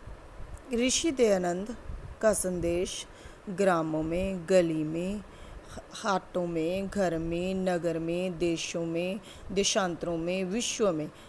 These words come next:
सब जगह दिए चलो, दयानंद की जय मनाए चला जा, धर्म की बांसुरी तू बचाए जा। कि हमारा जो लक्ष्य है, वह संदेश हर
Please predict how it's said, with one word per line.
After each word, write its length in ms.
सब 220
जगह 500
दिए 400
चलो, 460
दयानंद 420
की 200
जय 340
मनाए 440
चला 280
जा, 340
धर्म 280
की 140
बांसुरी 380
तू 140
बचाए 460
जा। 260
कि 140
हमारा 520
जो 140
लक्ष्य 400
है, 380
वह 320
संदेश 760
हर 200